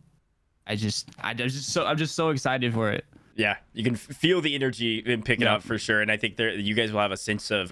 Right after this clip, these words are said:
Speaker 2: urgency and a sense of
Speaker 1: Yep.
Speaker 2: hunger as a trio more than probably
Speaker 1: Mm-hmm.
Speaker 2: most.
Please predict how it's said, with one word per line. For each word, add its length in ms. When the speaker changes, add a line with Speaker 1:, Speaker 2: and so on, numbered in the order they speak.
Speaker 2:
urgency 560
and 80
a 60
sense 200
of 80
Speaker 1:
Yep. 60
Speaker 2:
hunger 480
as 160
a 60
trio 320
more 240
than 180
probably 460
Speaker 1:
Mm-hmm. 100
Speaker 2:
most. 320